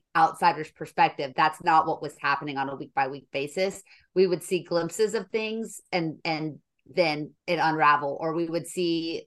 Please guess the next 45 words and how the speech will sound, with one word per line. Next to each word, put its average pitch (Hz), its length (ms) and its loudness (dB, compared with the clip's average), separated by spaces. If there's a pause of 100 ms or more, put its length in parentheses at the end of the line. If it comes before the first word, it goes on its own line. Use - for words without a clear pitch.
maybe 175 360 0
an 165 100 0
adjustment 170 560 2
in 165 80 -4
a 156 60 -6
second - 440 -4
half 165 320 4 (240)
that 170 160 0
was 165 200 -6
too 165 200 -8
late 143 280 -4
when 147 100 -6
they 143 80 -6
were 147 100 -4
down 139 320 -2
too 139 140 -10
early. 147 340 -4
And 147 140 -8
so 151 340 -2 (400)
I 190 120 6
think, 208 280 0
again, 180 460 2
that - 180 -4
the 175 80 -2
personnel 196 800 0
that 156 380 -2
Joe 165 180 0
Gillespie, 156 400 0
Kendall 165 260 -2
Briles, 151 300 2
Sonny 156 220 -8
Dykes 147 340 0
want 156 400 2 (440)
is 180 180 0
not 160 300 2
there 143 200 0
on 143 160 2
this 135 220 -10
roster. - 320 -6
That's 156 300 0 (100)
obvious. 147 640 -2
Like, 143 220 -6
that's, 151 260 0
and 185 140 2
that's - 240 2